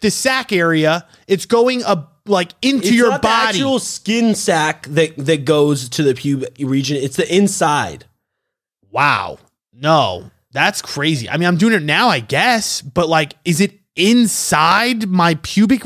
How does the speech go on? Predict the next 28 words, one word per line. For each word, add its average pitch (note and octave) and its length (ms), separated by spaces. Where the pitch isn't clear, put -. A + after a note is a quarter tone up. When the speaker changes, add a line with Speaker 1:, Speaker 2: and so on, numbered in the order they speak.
Speaker 1:
region? D4 460
Speaker 2:
On G#3+ 200
the G#3+ 80
side. F#3 580
It's, D3 200
like, G3 160
the E3 80
start F#3 400
of F3 80
the D#3+ 100
pubic B2+ 420
region. F2 380
Speaker 1:
So F#3+ 140
you're G3 140
pushing A#3 540
it, G#3 240
you're, G3+ 160
you're F3+ 400
essentially, A#3+ 500
you're F3 160
pushing A#3 380
your F3 120
balls D3+ 360
into D#3+ 240
your E3 100
Speaker 2:
Like, F#3+ 100
Speaker 1:
body. A#2+ 360
Speaker 2:
yes. - 600